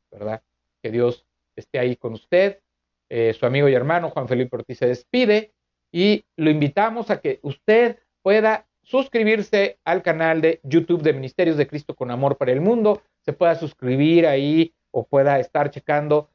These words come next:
los podcasts de mi, de Juan Felipe punto Ortiz Castro, este podcast que estamos haciendo de cincuenta días,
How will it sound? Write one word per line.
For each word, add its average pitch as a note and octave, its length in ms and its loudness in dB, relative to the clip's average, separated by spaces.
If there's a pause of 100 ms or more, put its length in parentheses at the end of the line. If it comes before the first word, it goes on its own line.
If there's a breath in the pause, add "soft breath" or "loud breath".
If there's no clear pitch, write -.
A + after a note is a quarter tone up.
(140)
los E3 360 2
podcasts D#3+ 640 -2
de D#3+ 360 2
mi, C3 320 -10
de B2 200 0
Juan C3+ 260 -4
Felipe D#3 360 2
punto D3 360 -2
Ortiz C3+ 400 -2
Castro, F#3 640 -2 (640)
este C#3+ 240 -6
podcast E3+ 560 -2
que E3 80 -6
estamos D3 340 -4
haciendo D3+ 360 0
de C3+ 100 4
cincuenta D3 500 -4
días, D3+ 540 0